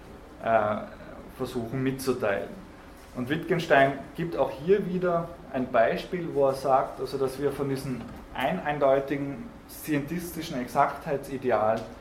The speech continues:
uns lösen müssen, äh, dem er früher, also im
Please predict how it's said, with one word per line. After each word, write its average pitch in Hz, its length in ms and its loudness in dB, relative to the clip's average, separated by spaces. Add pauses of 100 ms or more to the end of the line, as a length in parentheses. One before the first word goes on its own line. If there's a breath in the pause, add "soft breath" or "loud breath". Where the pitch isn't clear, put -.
(160)
uns 131 260 -4
lösen 131 460 2
müssen, 139 400 -4 (400)
äh, 113 300 4 (260)
dem 127 160 4
er 120 120 4
früher, 139 500 2
also 143 380 2
im 117 160 -4